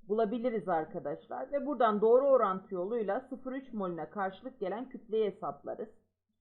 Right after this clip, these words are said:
Üç mol azot atomu içermektedir. Artı on iki mol hidrojen atomu içermektedir. Bir mol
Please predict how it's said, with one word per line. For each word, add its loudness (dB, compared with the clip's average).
Üç -6
mol -2
azot 2
atomu -2
içermektedir. -6
Artı 2
on 2
iki -4
mol -2
hidrojen 0
atomu -4
içermektedir. -10
Bir -2
mol 2